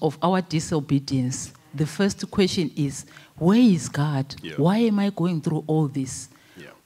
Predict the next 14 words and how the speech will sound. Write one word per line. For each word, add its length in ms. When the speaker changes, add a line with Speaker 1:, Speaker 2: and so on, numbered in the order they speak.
Speaker 1:
We, 180
we 100
bring 300
it 160
back 260
to 120
him, 540
yet 340
it 160
is 200
our 200
fault 480
that 260
we, 440